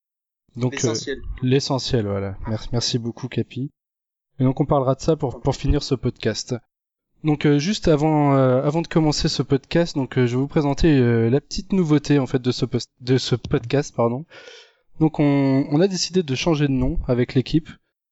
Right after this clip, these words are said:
Speaker 1: et donc désormais on va s'appeler Engrenage. Alors vous comprendrez bien assez vite pourquoi. On n'en dit pas plus pour l'instant, vous le saurez plus tard. Mais donc on a décidé d'aban-, d'abandonner le Freitas Tag, euh, pour plusieurs raisons, notamment, euh, donc pour avoir un aspect plus sérieux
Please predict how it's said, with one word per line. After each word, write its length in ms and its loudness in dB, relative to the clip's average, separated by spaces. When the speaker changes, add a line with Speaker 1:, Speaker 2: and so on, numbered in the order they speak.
Speaker 1:
et 60 2
donc 160 2
désormais 360 2
on 60 0
va 80 2
s'appeler 400 2
Engrenage. 720 0
Alors 180 0
vous 140 -4
comprendrez 580 2
bien 240 2
assez 240 0
vite 180 -2
pourquoi. 540 0
On 80 -2
n'en 120 2
dit 120 -4
pas 140 2
plus 220 -4
pour 140 -2
l'instant, 480 -4
vous 80 -6
le 60 -4
saurez 280 2
plus 160 -12
tard. 280 0
Mais 180 6
donc 180 0
on 120 4
a 60 4
décidé 340 0
d'aban-, 260 0
d'abandonner 440 0
le 60 2
Freitas 420 -2
Tag, 320 2
euh, 400 2
pour 220 -6
plusieurs 340 2
raisons, 400 4
notamment, 560 2
euh, 40 -2
donc 180 -6
pour 160 0
avoir 220 4
un 80 2
aspect 260 0
plus 180 -6
sérieux 840 2